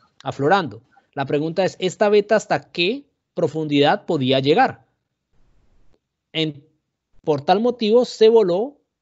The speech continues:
este depósito y aquí tenemos, pues, dos resistividades. Una resistividad,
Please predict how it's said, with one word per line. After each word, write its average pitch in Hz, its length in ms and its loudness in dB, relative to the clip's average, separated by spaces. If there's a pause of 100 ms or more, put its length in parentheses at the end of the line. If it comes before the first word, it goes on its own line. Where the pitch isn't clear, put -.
(320)
este 185 340 0
depósito 208 680 0 (960)
y 226 280 -4
aquí 165 280 -2
tenemos, 180 400 -4
pues, 131 200 -2
dos 175 120 -4
resistividades. 135 760 -2
Una 165 100 0
resistividad, 143 720 0